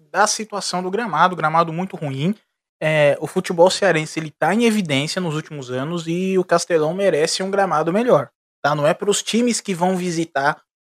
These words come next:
não é só pros times que vão visitar Ceará e Fortaleza, mas também pra eles, né? Porque o Fortaleza tá pra se classificar pra Libertadores. É, vou citar aqui o, o, o, um programa de futebol cearense que muita gente tá assistindo por conta dos memes e tal, que é o Trem Bala,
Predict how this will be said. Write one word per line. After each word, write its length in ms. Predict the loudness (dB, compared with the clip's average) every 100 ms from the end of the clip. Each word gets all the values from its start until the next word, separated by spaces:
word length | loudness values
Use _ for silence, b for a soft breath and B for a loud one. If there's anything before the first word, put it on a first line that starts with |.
| _
não 100 | -4
é 40 | -2
só 280 | 2 4
pros 240 | 4 -2 -6
times 320 | -2 -2 -2
que 100 | -2
vão 220 | -2 -2
visitar 380 | -2 -8 -6 -4
Ceará 320 | 2 2 4
e 40 | 2
Fortaleza, 520 | 0 -2 -2 -4 -4
mas 180 | -8 -4
também 340 | -2 0 2
pra 200 | 2 2
eles, 480 | 0 -2 -12 -18 -20 _ _ _
né? 80 | -4
Porque 140 | -2 -2
o 60 |
Fortaleza 580 | 0 2 4 2 2 0
tá 140 | -2 0
pra 140 | -2
se 100 | 0
classificar 480 | 0 0 -2 -2 2
pra 100 | 2
Libertadores. 840 | 2 0 0 -2 0 0 -2 -6 -18 _ _ -12
É, 600 | -6 -2 -2 -2 -4 -8 _ _
vou 340 | _ -8 -2 0
citar 340 | -2 0 0
aqui 380 | 0 -4 -4 0
o, 80 | 0
o, 680 | -2 -6 -4 -4 -4 -4
o, 60 | -6 -10
um 100 | -8
programa 560 | -4 -4 -2 -2 0
de 120 | -4
futebol 480 | -8 -8 -6 -2 -2
cearense 640 | -2 0 2 2 0 -4 -6
que 100 | -4
muita 320 | -2 2 2
gente 220 | 2 -4
tá 80 | -6
assistindo 500 | -6 -10 -6 -4 -4
por 180 | -4 -2
conta 240 | -2 -2
dos 140 | -2
memes 240 | -2 -2 -4
e 60 |
tal, 200 | -2 0
que 80 | 0
é 60 | -2
o 20 |
Trem 200 | -2 0
Bala, 400 | 2 2 2 0